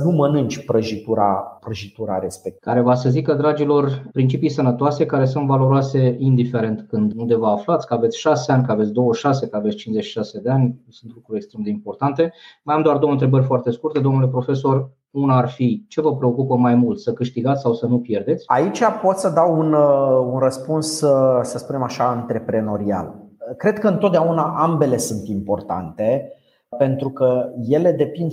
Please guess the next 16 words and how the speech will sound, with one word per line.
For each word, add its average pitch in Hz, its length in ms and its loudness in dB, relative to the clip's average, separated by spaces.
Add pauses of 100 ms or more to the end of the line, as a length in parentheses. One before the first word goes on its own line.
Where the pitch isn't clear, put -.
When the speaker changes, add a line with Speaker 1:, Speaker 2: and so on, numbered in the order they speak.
Speaker 1:
foarte 151 300 0
mult 131 380 -4
de 127 500 2
toleranța 131 600 0
fiecăruia 131 680 -2
dintre 117 400 -6
noi 113 260 -4
la 104 160 0
risc. - 420 -6
Așa 127 240 2
cum 190 240 2
văd 165 320 2
eu 147 120 4
pierderea 127 560 0
și 104 260 -6
câștigul, 113 760 -4